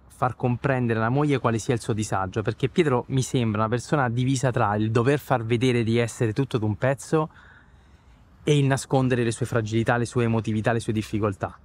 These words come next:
Pietro per me ha accusato il colpo di essere un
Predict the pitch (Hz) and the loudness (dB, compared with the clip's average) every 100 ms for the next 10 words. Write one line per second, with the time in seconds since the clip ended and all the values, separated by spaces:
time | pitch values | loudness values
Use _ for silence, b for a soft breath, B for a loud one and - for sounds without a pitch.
0 | - 170 143 120 139 160 185 - 120 117 | -2 2 4 2 2 2 0 -2 -4 -2
1 | - 131 139 - 117 - 143 170 - 190 | -2 0 0 0 -2 2 2 2 0 0
2 | 190 b b b b _ - 139 147 123 | 0 b b b b _ -8 0 2 0
3 | - 117 117 | -2 -2 0